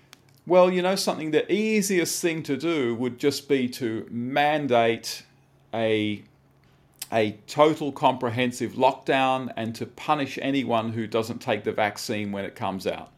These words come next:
That would sort of, in, in a sense, be the easiest thing to do, sort of Burke slashing away at the body to fix a problem. Whereas the conservative approach would probably be, right, who is the most likely to get this? Who is the most likely to be adver-, seriously adversely affected from covid?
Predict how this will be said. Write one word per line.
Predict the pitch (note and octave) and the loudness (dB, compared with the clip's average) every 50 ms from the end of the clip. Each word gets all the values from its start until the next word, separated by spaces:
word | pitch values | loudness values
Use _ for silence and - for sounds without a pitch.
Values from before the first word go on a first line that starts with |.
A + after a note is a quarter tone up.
| _ _ _ | _ _ _
That | - D#3+ D#3+ | -2 0 0
would | D#3+ D3+ B2 | 0 -2 -4
sort | - - D#3 B2+ | -4 -4 -4 -4
of, | G#2 F#2+ | -4 -4
in, | G#2 C#3 B2+ | -4 -6 -4
in | B2 - C3+ | -4 -4 -4
a | B2+ A#2+ | -4 -4
sense, | - - C3 B2 B2 | -2 -4 -4 -4 -4
be | - B2+ A#2 | -4 -4 -4
the | G2+ G#2 - - | -4 -4 -4 -4
easiest | D3 D#3+ E3 D#3 A#2+ A#2 C#3 B2 A#2 - - | -4 -4 -2 -4 -2 -2 -2 -2 -2 -2 -2
thing | - B2+ A#2 A#2 | 0 0 0 -2
to | A#2+ A2+ | -2 -2
do, | A#2 A2 F#2+ | -2 -2 -2
sort | - - C3 | -2 -4 -4
of | A2 G#2 - | -4 -2 2
Burke | - C3+ B2+ A#2+ - - | 4 4 4 4 2 -2
slashing | - - - - C3 C3 B2+ C3 - - C3 B2 | -4 -4 -2 0 2 2 2 0 -2 -4 -2 -2
away | A#2 G#2+ A2+ A2 G#2+ | 0 2 2 2 2
at | G2+ G#2 | 0 -2
the | A2+ | -2
body | F#2 - A2+ A2 G#2+ G#2+ G2 | 2 2 2 2 2 0 -4
to | F#2+ | -6
fix | F#2+ - - - - - | -6 -4 -4 -4 -4 -6
a | G#2+ | -10
problem. | - - - - G2+ - - E2+ E2 - - - - - - - - - - - - - - _ | -8 -6 -4 -4 -4 -6 -8 -10 -12 -14 -16 -20 -20 -20 -20 -20 -20 -20 -20 -20 -20 -20 -10 _
Whereas | - D3+ C#3 C#3 C#3 | 2 4 4 4 2
the | - C3 | -2 -4
conservative | - - B2+ B2 - - D#3 E3+ G#3 G#3 A#3 F3 C#3 A#2 | -2 -2 -4 -2 2 4 4 4 4 4 2 -2 -2 -2
approach | A#2+ A2 - - C3+ A2+ A2 - - - | -2 -4 0 2 2 2 2 0 -4 -6
would | A#2+ - | -6 -6
probably | - - C#3+ A#2+ - A#2+ A2 G#2 | -2 0 0 0 0 -2 -4 -4
be, | G2+ G2 A2 A2 | -4 -4 -4 -4
right, | A2 B2+ D3+ D3+ C#3 G#2 - - - _ _ _ _ _ _ _ _ _ _ - | -2 2 4 4 4 4 2 -2 -10 _ _ _ _ _ _ _ _ _ _ 2
who | - F3 G3 G3 | 6 6 6 8
is | G3+ F#3 - | 6 2 2
the | - D3+ | 2 2
most | C#3 C#3+ C#3+ C#3 C3+ - - | 4 4 4 4 2 2 4
likely | C#3 C3 B2+ C3 C3 - C3+ A#2 A2 A2 G#2+ - | 4 6 6 4 2 -2 -4 -4 -4 -6 -10 -8
to | - - | -6 -6
get | A#2+ F2+ C3 A2 - - - | -2 2 2 2 0 0 -2
this? | A2+ F#2 - - - - - - | -4 -2 -2 -2 -4 -4 -4 -2
Who | C3+ C#3+ F3 | 0 2 2
is | F#3 F3+ F#3 | 2 2 0
the | F3 | 0
most | D3 C#3+ C3+ C3+ - - | 0 2 0 2 2 2
likely | B2 A#2+ B2 B2 B2+ | 2 2 2 2 -2
to | A#2+ | -2
be | A2 A#2 A2+ | 0 2 2
adver-, | A#2 B2+ A#2+ A#2 A#2 A2+ G#2+ - | 2 2 2 2 2 0 0 0
seriously | - - - D#3 D#3 C#3+ C3+ C#3 - A#2+ | -4 -4 -2 0 2 2 0 0 0 0
adversely | A#2 A2 G#2+ - G#2+ G#2 G#2+ - A#2+ G#2 | 0 0 0 0 0 -2 -2 -2 -4 -6
affected | G2+ - - G2 - - - | -2 -2 -2 -4 -4 -6 -14
from | - G#2 F#2 | -12 -12 -12
covid? | F#2 - - F#2 F#2 F2+ - - - | -6 -2 0 0 0 0 -2 -6 -10